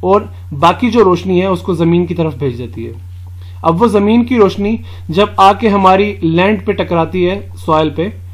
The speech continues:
तो वो convert हो जाती है heat energy में। वो heat हमारी land, हमारी soil, हमारी दूसरी चीजें absorb कर लेती हैं अपने अंदर कुछ light,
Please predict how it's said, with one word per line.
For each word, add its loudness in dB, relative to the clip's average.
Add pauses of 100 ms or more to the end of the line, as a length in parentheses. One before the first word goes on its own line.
(640)
तो 8
वो 4
convert 4
हो 0
जाती 0
है 0
heat -2
energy -2
में। -8 (800)
वो 6
heat -2 (360)
हमारी 4
land, 2
हमारी 2
soil, 0
हमारी 2
दूसरी -2
चीजें -2 (460)
absorb 4
कर 0
लेती 0
हैं 2
अपने -2
अंदर -8
कुछ -2
light, -4